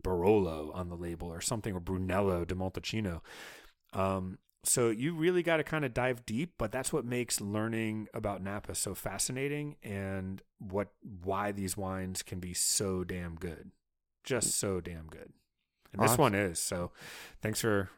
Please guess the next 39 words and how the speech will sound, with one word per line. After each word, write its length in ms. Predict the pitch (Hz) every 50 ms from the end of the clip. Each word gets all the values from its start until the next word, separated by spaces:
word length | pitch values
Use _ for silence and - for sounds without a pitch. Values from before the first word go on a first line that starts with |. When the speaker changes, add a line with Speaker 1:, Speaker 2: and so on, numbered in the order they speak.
| _ _ _ _ -
Speaker 1:
thanks 160 | - 107 104
for 100 | - 117
pulling 280 | - - 117 110 107 104
this 160 | 107 107 -
one 140 | - 131 113
Speaker 2:
Yeah. 180 | 110 113 - 170 127
Speaker 1:
out 120 | 113 - 117
of 180 | 107 98 101
the, 360 | 107 110 107 101 101 101 104 104
of 120 | 104 101 98
the 100 | 107 98
D'Amico, 600 | 104 98 98 107 113 - - 117 107 104 101 104
uh, 320 | 104 101 98 98 95 95 98
caves. 580 | - - 117 123 135 117 95 87 87 - - -
Speaker 2:
Yeah. 400 | 123 120 120 123 131 131 120 123
Well, 180 | 123 135 147
we're 120 | 160 165 156
gonna 120 | 185 175
have 160 | 165 185 170
some 140 | - - 135
steak, 500 | 123 - - - 147 143 131 - - -
uh, 260 | 117 113 110 107 104
tomorrow 340 | - - - 117 113 117 113
night, 220 | 110 113 110 104 -
so 80 | 117 104
I 20 |
thought 80 | 95 127
Speaker 1:
Ooh. 60 | 113
Speaker 2:
we'd 100 | 113 113
open 220 | 113 110 - 117
it 100 | 113 101
today 400 | - 127 113 110 110 113 113 110
and, 180 | 98 98 95 - -
and 120 | 107 107
Speaker 1:
Oh, 80 | 104 98
Speaker 2:
drink, 200 | 120 127 117 85
Speaker 1:
yeah. 180 | 87 87 87
Speaker 2:
drink 300 | 85 - 131 117 - -
the 240 | 123 113 110 104 101